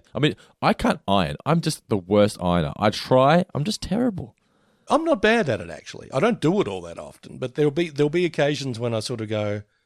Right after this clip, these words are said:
Speaker 2: "Okay, well, I've got the board out because I need to iron the shirt 'cause I'm going to some occasion or something. I might as well do a whole bunch."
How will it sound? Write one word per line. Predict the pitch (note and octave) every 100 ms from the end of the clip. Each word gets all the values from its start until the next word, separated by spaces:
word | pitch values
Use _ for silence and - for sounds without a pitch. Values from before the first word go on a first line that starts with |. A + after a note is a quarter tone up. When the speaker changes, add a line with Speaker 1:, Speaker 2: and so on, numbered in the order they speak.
| _ -
Speaker 2:
"Okay, | G3 D3 B2+
well, | C3
I've | C3+ A#2
got | F3+
the | C#3+
board | A#2 A#2+ A#2+
out | A#2
because | - B2 A2+
I |
need | G#2+ A2+ A2
to | G#2+
iron | A2+ G#2+ G#2
the | G2+
shirt | - G#2+
'cause | -
I'm | G2
going | G2 G2+ F#2+
to |
some | A2 F2+
occasion | F2 F#2+ F#2
or | G2
something. | F#2+ G2 A2 G2 _ _ _ _ _ _ _
I | A#2
might | A#2+ B2+
as | B2+
well | A#2
do | G#2+ A2+
a | G2
whole | G2+
bunch." | F2+ F#2+ - - - -